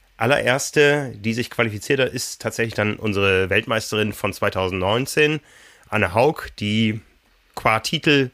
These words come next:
startberechtigt ist. Und sieben weitere kamen dann noch dazu. Ähm, das ging auch bis, ja, relativ, äh, weit zum Schluss. Die, die letzte, die war tatsächlich, ähm,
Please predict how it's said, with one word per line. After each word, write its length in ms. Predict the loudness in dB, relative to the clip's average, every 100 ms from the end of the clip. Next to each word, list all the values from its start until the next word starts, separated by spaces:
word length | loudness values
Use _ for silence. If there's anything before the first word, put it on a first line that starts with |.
| _
startberechtigt 720 | -2 -2 0 -2 -4 -6 -4
ist. 280 | -4 -4 -12 _ -20 -20 -20 _ -2
Und 300 | 0 0 0
sieben 300 | 0 2 4
weitere 580 | 4 2 2 2 2 -2 -8 -10 -8
kamen 440 | -4 0 2 2
dann 120 | 2
noch 160 | 2 0
dazu. 680 | -4 -6 -4 -2 0 0 2
Ähm, 460 | 2 4 4 2 2
das 240 | 0 0
ging 400 | 0 0 0 -2
auch 380 | 0 0 0 -2
bis, 380 | -4 -4 -4 -6 -10 -20 -10 2
ja, 260 | 4 4 0
relativ, 600 | -4 -2 -2 -2 -4 -2
äh, 180 | 0 2
weit 220 | 4 2
zum 140 | 0 -4
Schluss. 280 | -2 -4 -2
Die, 360 | 0 0 0
die 100 | -2
letzte, 300 | -2 -2 -2
die 140 | -2 2
war 200 | 4 2
tatsächlich, 640 | 0 -8 -6 -2 -4 -4
ähm, 360 | -2 0 0 -2